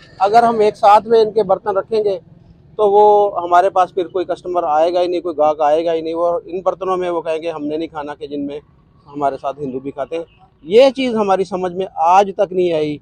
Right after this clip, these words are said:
कि पूरी दुनिया के अंदर, इंडिया की अगर बात कर लें, इंडिया के अंदर मुसलमान भी बहुत ज़्यादा हैं, हिंदू उससे भी ज़्यादा हैं, वहाँ पर ऐसी कोई तफरीक नहीं है।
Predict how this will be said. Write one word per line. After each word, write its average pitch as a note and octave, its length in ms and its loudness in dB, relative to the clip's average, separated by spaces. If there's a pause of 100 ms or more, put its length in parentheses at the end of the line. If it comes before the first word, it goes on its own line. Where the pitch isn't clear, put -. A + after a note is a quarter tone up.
(260)
कि A3 60 -4
पूरी B3 320 -2
दुनिया G#3+ 300 2
के F3+ 120 -4
अंदर, D3+ 380 -2 (840)
इंडिया G3 240 4
की G3+ 100 0
अगर F#3 200 2
बात D#3+ 320 2
कर E3 60 0
लें, D#3 200 -2
इंडिया E3+ 320 2
के F#3+ 140 -2
अंदर F3 300 -2
मुसलमान F3+ 580 -2
भी F3+ 100 0
बहुत E3 240 -4
ज़्यादा D3+ 280 0
हैं, D#3 200 -4
हिंदू F3+ 400 -2
उससे G#3+ 220 -6
भी G3 120 -2
ज़्यादा D3+ 280 -4
हैं, C#3 80 -10 (460)
वहाँ A3+ 200 4
पर A#3+ 160 0
ऐसी A3+ 200 2
कोई A#3 180 0
तफरीक E3+ 380 -6
नहीं C#3+ 260 -4
है। A#2+ 120 -14